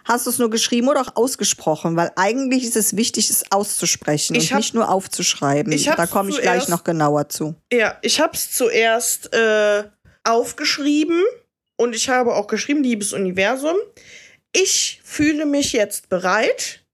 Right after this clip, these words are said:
Speaker 2: Bitte schicke mir folgenden Mann, wenn du auch glaubst, dass ich bereit bin.“ Und dann habe ich die Eigenschaften aufgeschrieben. Er hat alle davon.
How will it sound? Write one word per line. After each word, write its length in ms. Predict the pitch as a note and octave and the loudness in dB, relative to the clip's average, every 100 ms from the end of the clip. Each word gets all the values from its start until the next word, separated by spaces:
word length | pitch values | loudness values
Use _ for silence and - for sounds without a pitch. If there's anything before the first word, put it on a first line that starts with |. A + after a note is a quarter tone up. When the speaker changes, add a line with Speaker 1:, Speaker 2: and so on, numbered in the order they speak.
| - | -4
Speaker 2:
Bitte 340 | D#4+ - F#4 | -4 0 0
schicke 420 | F4 D#4+ D#4 E4 | 0 -2 0 0
mir 320 | D#4+ D4+ D4 D4+ | 0 0 2 0
folgenden 640 | - C4+ D4 D4 C#4+ C4+ | 0 2 2 -2 -4 0
Mann, 340 | A3+ G#3+ A3+ A#3 | 2 2 0 0
wenn 180 | G#3+ G#3+ | 0 -2
du 120 | A#3 | -2
auch 340 | - F3 - | 0 0 -2
glaubst, 420 | - C#2+ - - | -2 -2 -2 -4
dass 180 | - - | -4 -4
ich 140 | - - | -6 -4
bereit 460 | C#3 A#2 G#2+ - | 0 0 0 -2
bin.“ 220 | E3 A3+ | -2 0
Und 180 | G4 C4+ | -2 0
dann 180 | F#3+ G3 | -2 0
habe 180 | G#3+ B3+ | 0 0
ich 140 | C4+ | -2
die 160 | B3 F#3 | -4 0
Eigenschaften 480 | D#3 E3 F#3+ - F3 | 0 0 -6 -2 -2
aufgeschrieben. 640 | A#3 - E4 - E4+ F4 | -2 -2 -6 0 0 2
Er 160 | A3 G#3+ | 2 2
hat 200 | A3+ - | 0 0
alle 200 | D4 F4 | 2 0
davon. 340 | F4 F#4 | 2 2